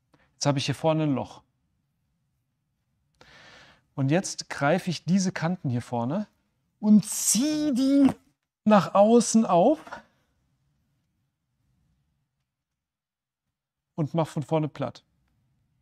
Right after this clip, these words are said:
Na, ich kann jetzt, stellt euch jetzt vor, ich habe hier den, den, den Polyeder in der Hand, vorne die Fläche rausgenommen und jetzt ziehe ich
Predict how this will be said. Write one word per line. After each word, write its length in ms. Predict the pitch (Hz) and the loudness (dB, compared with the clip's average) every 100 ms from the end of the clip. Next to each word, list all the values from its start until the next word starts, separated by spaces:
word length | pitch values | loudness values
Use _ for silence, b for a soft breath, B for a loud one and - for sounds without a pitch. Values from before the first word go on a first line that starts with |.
| _ _ _ _ | _ _ _ _
Na, 80 | 175 | -8
ich 100 | - | -4
kann 160 | 170 | -2
jetzt, 320 | 156 - - _ _ _ _ _ _ _ _ - | 0 -2 -8 _ _ _ _ _ _ _ _ -14
stellt 200 | - 165 | -4 -2
euch 80 | 147 | 0
jetzt 140 | 143 - | -2 0
vor, 200 | 180 180 | 2 2
ich 80 | |
habe 160 | 156 147 | 0 -2
hier 80 | 143 | -2
den, 300 | 135 127 123 | -2 -4 -4
den, 280 | 131 127 131 | -6 -8 -6
den 220 | 127 123 | -6 -6
Polyeder 340 | - 135 165 220 | -4 -2 0 0
in 80 | 214 | 2
der 80 | |
Hand, 160 | 190 214 | 2 0
vorne 320 | - 175 165 | 2 2 2
die 100 | 143 | 0
Fläche 300 | - 147 131 | -2 -4 -4
rausgenommen 540 | 123 185 - 214 208 185 | -4 -4 -2 0 0 0
und 100 | 156 | -2
jetzt 300 | 147 - - | -4 -12 -14
ziehe 460 | - 202 220 214 | -6 0 2 2
ich 260 | 202 - | 0 -8